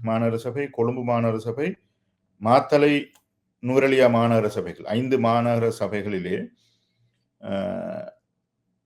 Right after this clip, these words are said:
சஜித் பிரேமதாச அணி அல்லது ரணில் அணி முறையாக இந்த தேர்தலை கையாளுமாக இருந்தால் அவர்களுக்கு ஆட்சியை பெற்றுக்கொள்ளக்கூடிய வாய்ப்பு இருக்கின்றது. ஆனால் அவர்கள் அவற்றை முறையாக கையாள்வார்களா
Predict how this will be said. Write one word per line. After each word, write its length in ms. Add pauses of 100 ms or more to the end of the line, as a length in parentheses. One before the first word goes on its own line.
(120)
சஜித் 320
பிரேமதாச 540
அணி 360
அல்லது 280
ரணில் 320
அணி 260
முறையாக 520
இந்த 140
தேர்தலை 480
கையாளுமாக 600
இருந்தால் 360
அவர்களுக்கு 360
ஆட்சியை 380
பெற்றுக்கொள்ளக்கூடிய 800
வாய்ப்பு 340
இருக்கின்றது. 380 (140)
ஆனால் 260
அவர்கள் 340 (500)
அவற்றை 320
முறையாக 600
கையாள்வார்களா 800